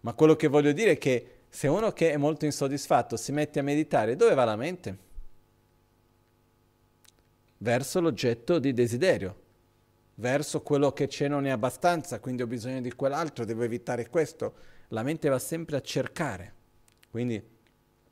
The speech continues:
non è per niente che quando si parla, per esempio, nel Bodhisattva Acharya Avatara, che c'è l'ottavo capitolo che è sulla concentrazione, una buona parte del capitolo sulla concentrazione parla di come domare il desiderio e sviluppare soddisfazione.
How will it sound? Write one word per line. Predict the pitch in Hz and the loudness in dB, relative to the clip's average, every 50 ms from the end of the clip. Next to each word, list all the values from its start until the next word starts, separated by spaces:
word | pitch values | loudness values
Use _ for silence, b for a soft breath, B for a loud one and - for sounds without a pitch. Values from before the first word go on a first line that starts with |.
| _ _ - _ _ | _ _ -20 _ _
non | - 120 127 131 | -6 -4 0 0
è | 139 127 | 0 0
per | - 127 104 | 0 -2 -2
niente | 120 160 196 202 139 - 127 | -2 -2 -2 -2 -2 -4 -6
che | 110 110 110 | -6 -6 -4
quando | - - 135 135 131 | -2 -2 0 0 -2
si | 120 - - - | -2 -4 -6 -4
parla, | - - 151 147 131 147 110 | 2 4 4 6 6 4 0
per | - - 123 | 0 -2 -2
esempio, | 127 117 151 151 131 131 | 0 0 0 0 0 -2
nel | 123 120 117 | -2 -2 0
Bodhisattva | 104 117 117 117 107 - 165 147 143 - 131 | 2 2 2 2 0 0 0 0 2 0 -2
Acharya | 120 - - 135 127 123 117 | -2 -2 -2 -2 0 2 0
Avatara, | 107 107 107 - - 208 208 185 107 92 85 - _ b b b b b b b b b b b _ _ _ _ _ _ _ _ | 0 -2 -4 -4 -4 -2 -2 -2 -2 -4 -8 -10 _ b b b b b b b b b b b _ _ _ _ _ _ _ _
che | - - 120 | -8 -6 -6
c'è | - - - 156 151 | -2 2 6 6 6
l'ottavo | 135 127 120 120 - 170 160 160 143 143 - | 6 6 2 2 2 2 2 2 2 0 -2
capitolo | - 120 107 - 180 190 185 - 139 120 117 113 | -4 -8 -6 -4 -6 -6 -4 -2 -2 -2 0 0
che | - 127 | -2 -4
è | |
sulla | 117 - - 120 117 113 | -4 -2 -2 -2 -2 -2
concentrazione, | - - 175 180 170 - - 143 139 131 - 131 127 - - - 117 92 82 87 117 156 151 _ b b b b b b b b b | 0 0 -2 -2 -2 -4 -4 -6 -4 -4 -6 -6 -6 -6 -4 -4 -4 -4 -4 -6 -10 -10 -12 _ b b b b b b b b b
una | - 202 185 190 180 | -10 -6 -2 -2 -2
buona | 156 165 202 220 254 269 285 277 262 247 214 196 | -4 -4 -4 -2 0 0 2 0 0 -2 -4 -4
parte | 190 - 220 214 202 190 - 170 | -4 -2 0 0 0 0 -2 -4
del | 143 156 160 156 | -4 -4 -6 -6
capitolo | - - 175 175 - 226 208 - - 151 147 147 | -4 -6 -6 -4 -4 -8 -6 -2 -2 -2 -2 -2
sulla | - - 156 156 156 | -2 -4 -4 -4 -4
concentrazione | - 180 170 170 - 185 190 196 233 233 226 226 - - 196 208 220 | -4 -6 -6 -6 -6 -8 -6 -2 0 0 -2 -2 -4 -6 -6 -6 -8
parla | 208 - 180 180 185 190 185 170 | -2 2 4 4 4 4 2 0
di | 139 151 185 226 226 - - | 0 -2 -4 -4 -6 -8 -10
come | - - 185 196 202 208 208 170 | -8 -4 -2 -2 -2 -2 -4 -2
domare | 131 147 160 151 156 165 175 180 180 | 2 2 4 4 4 2 0 2 2
il | 175 156 | 0 2
desiderio | 139 151 147 151 151 131 143 147 156 165 170 | 2 2 2 2 0 0 0 0 2 2 2
e | 170 | 0
sviluppare | - - 143 139 147 147 - 120 123 147 160 | 0 2 2 0 2 2 2 2 2 2 0
soddisfazione. | - - 131 104 107 107 - - 92 - - 165 147 110 87 85 85 - _ | 0 -2 -4 -4 -4 -6 -8 -10 -10 -6 -2 -2 -2 -2 -2 -6 -12 -16 _